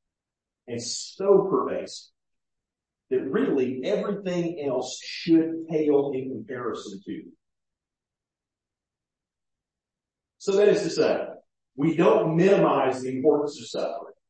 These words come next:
Okay, so we're not making light of real suffering. Certainly the Bible would teach us that mourning, right, in certain contexts is totally appropriate in its season.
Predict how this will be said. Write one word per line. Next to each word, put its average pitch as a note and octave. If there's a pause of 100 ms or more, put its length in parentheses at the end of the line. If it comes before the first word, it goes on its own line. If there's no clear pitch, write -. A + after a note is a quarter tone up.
(160)
Okay, A#2
so -
we're D#3
not F#3
making D3+
light C3+
of A#2+
real A#2+
suffering. -
Certainly D3
the -
Bible C3 (120)
would C3
teach C#3
us -
that A#2+
mourning, - (260)
right, - (380)
in C3+
certain G3+
contexts -
is -
totally F3+ (100)
appropriate -
in A2+
its -
season. -